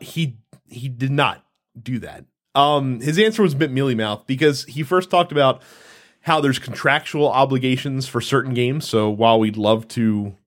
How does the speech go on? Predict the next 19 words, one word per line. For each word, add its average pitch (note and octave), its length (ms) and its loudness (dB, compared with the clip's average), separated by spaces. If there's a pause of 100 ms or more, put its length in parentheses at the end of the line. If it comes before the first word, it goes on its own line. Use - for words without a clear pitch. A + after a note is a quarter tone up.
(160)
you A#2 120 -6
know, F#2+ 100 -6
make G2+ 240 -8
these G#2 240 -4
exclusive, D#3 1080 2
you A2 100 -6
know, F2+ 240 -6
we F2 180 -14
can't G2+ 280 -10
do B2+ 80 0
that B2+ 200 4
because G2+ 280 -6
we F#2+ 100 -6
already F2 160 -6
have F2 200 -14
contracts F#2 520 -10
in D2 80 -16
place. E3+ 460 2
And G2 160 -8